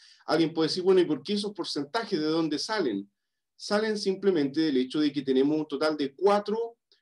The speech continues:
orbitales, ¿ya? Y por lo tanto, cuatro orbitales equivale al cien por ciento.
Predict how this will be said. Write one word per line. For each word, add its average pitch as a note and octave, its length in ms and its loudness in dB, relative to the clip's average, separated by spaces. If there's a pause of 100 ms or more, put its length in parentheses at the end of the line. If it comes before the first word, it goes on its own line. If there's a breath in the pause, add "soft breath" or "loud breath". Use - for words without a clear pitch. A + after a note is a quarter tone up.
orbitales, F3 540 -2 (680)
¿ya? C#3+ 340 -4
Y B2 180 -2
por C3 200 -2
lo C3+ 60 0
tanto, D3 380 0
cuatro E3 280 0
orbitales E3+ 600 -2 (300 soft breath)
equivale E3 460 4
al F3+ 100 0
cien G#3+ 280 -4
por G3+ 160 -2
ciento. - 420 0